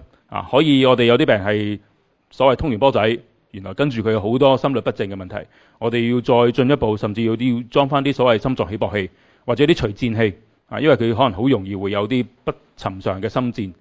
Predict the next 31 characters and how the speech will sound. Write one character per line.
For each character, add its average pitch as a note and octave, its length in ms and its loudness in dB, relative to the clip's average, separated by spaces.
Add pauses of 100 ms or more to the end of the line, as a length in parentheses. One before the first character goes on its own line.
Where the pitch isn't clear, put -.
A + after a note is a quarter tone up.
(260)
噉 C#3+ 80 -4
嗰 D#3+ 120 0
啲 - 0 -
心 D3 220 -2
顫 A#2+ 140 -2
可 B2 120 0
以 A2+ 100 -2
致 G#2 200 -10
命 F2 240 -14 (340)
嘅。 F#3 40 -8
噉 G#3+ 40 -4
所 A#3+ 120 6
以 A3 40 10
你 G3 80 8
諗 G#3+ 60 4
吓， G#3 120 6
其 B2+ 100 4
實 A2+ 180 2
只 - 140 -2
係 F3+ 80 6
因 F3+ 120 4
為 C#3 100 4
一 F3+ 80 4 (100)
個， A2+ 400 4 (280)
一 G3+ 80 4
條 B2 160 0
血 A#2 80 2
管 B2 120 -2
塞 C3+ 100 4
咗 G#2+ 180 -2
啫， A#2 140 -2